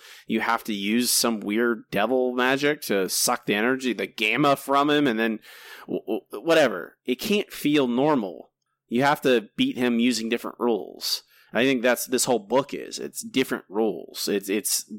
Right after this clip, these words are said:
staring at the same set of facts and, and, uh, and figures, except it's skewed into a different dimension.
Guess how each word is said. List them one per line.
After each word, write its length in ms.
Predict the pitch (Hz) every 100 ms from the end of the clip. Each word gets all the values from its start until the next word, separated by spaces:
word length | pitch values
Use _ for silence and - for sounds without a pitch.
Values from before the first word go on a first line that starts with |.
| -
staring 520 | - - 127 123 120
at 140 | 117 110
the 120 | 104 -
same 500 | - 117 117 110 -
set 260 | - 117
of 80 | 104
facts 380 | - 107 104 -
and, 200 | 98 92 - - - -
and, 420 | 101 95 90 90
uh, 340 | 95 90 85 85 - - - _
and 220 | - 98
figures, 580 | - 165 139 110 95 101
except 400 | 104 - 110 -
it's 220 | - 104 -
skewed 800 | - - 165 147 104 92 - - _ _ _ _
into 220 | 110 120
a 40 |
different 280 | 117 120 107
dimension. 600 | 104 107 120 117 80 -